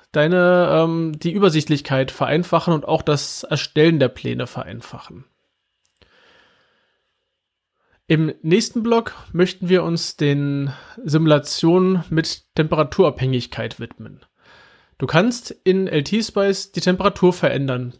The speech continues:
während deiner Simulation. Du kannst sehen, wie sich die Bauteile verhalten, wie du eine Drift hast über Temperatur. Das Ganze lässt sich ohne weiteres in L-T-Spice abbilden. Passend zu Temperaturabhängigkeit gibt es auch immer das Thema Toleranz.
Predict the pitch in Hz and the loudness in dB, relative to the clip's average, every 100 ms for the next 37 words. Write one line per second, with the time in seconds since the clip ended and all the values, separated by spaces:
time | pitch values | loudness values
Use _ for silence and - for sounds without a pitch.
0 | - 147 151 139 131 127 131 135 135 - | -2 0 0 0 0 0 0 0 -2 0
1 | 151 151 156 156 - 170 175 156 160 147 | 0 0 0 -2 2 2 2 0 -2 0
2 | 139 160 196 180 165 156 147 170 170 185 | 2 2 4 2 4 2 4 2 0 -2
3 | 175 156 156 160 156 151 - _ 170 156 | -2 -2 -2 0 0 -2 -10 _ -4 -2
4 | 139 185 220 - 196 196 - 175 180 175 | 2 2 2 -2 -2 -2 -4 0 0 0
5 | 170 151 139 - 196 240 254 - - - | -2 -2 -4 -4 -2 -2 -4 -12 -20 -20
6 | _ _ 139 - 190 220 233 208 202 - | _ _ -4 2 2 2 0 0 -2 -4
7 | 233 - - _ _ _ _ _ - 151 | -4 -6 -16 _ _ _ _ _ -4 2
8 | 233 170 147 170 170 170 - 160 170 175 | 2 4 4 4 0 -2 -4 -2 0 0
9 | 147 - 170 170 135 - 120 113 117 - | -4 -2 -2 -2 -8 -10 -12 -12 -18 -20
10 | _ _ _ _ _ _ _ _ _ _ | _ _ _ _ _ _ _ _ _ _
11 | _ _ _ _ _ _ _ _ _ _ | _ _ _ _ _ _ _ _ _ _
12 | _ _ _ _ 175 175 208 190 - 165 | _ _ _ _ -2 0 -2 -4 -4 -2
13 | 156 151 147 139 139 139 208 202 190 180 | 0 -2 -2 0 0 -2 -6 -2 -2 -2
14 | - 180 175 - 175 190 180 160 160 156 | -4 -4 -2 -4 0 2 2 2 2 2
15 | - 151 147 151 151 156 131 117 117 - | 0 0 0 0 2 0 0 -4 -6 -10